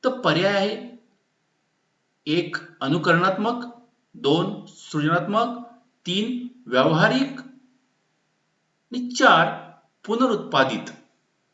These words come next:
तर कवी, लेखक, कलाकार, चित्रपट यातील कल्पना ह्या सृजनात्मक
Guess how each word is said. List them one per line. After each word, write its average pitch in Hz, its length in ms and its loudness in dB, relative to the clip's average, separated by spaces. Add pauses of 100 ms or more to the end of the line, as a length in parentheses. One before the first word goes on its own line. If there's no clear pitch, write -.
(1900)
तर - 400 -2 (260)
कवी, 202 720 2
लेखक, 160 560 0
कलाकार, 160 420 0
चित्रपट 156 380 -6
यातील 139 240 -6
कल्पना 131 380 -2
ह्या 151 480 0 (680)
सृजनात्मक 214 1040 0